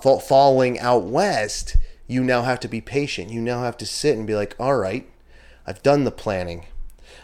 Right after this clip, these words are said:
I've done the, I'm doing the work, physical, mental game. Uh, I, I've bought my pass. I've planned my road trips or airplane trips." There's, I think you can travel by plane, right?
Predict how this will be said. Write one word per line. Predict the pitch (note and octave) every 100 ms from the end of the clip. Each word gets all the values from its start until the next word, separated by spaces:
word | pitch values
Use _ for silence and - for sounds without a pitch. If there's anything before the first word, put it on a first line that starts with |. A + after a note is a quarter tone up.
| -
I've | G2+
done | C3+ C3 A#2+
the, | A2 -
I'm | A#2
doing | A#2 C#3 A#2+
the | A2
work, | G2+ F2+ - - - - - - -
physical, | A#2+ G#2 G#2+ G2 E2+
mental | G#2+ G#2 F#2 G2+
game. | F#2+ F2 E2+ - - - -
Uh, | F#2+ G#2
I, | F2+ G2 A2
I've | -
bought | B2+ C3+ -
my | G#2+
pass. | - G2 F2+ E2+ - - - -
I've | - F#2
planned | - C#3 C3 B2
my | G#2+
road | G2 G#2+ G2+
trips | - F#2+ E2+ - - -
or | - B2+ B2 A#2 -
airplane | C#3+ D3+ D3+ A2 G#2
trips." | A2 A2 -
There's, | A#2 A#2+ -
I | G#2+
think | A2+ B2 D#3+
you |
can | A2
travel | G2 F#2 F#2+
by | F#2+
plane, | - - G#2 A#2
right? | F#2+ C#3+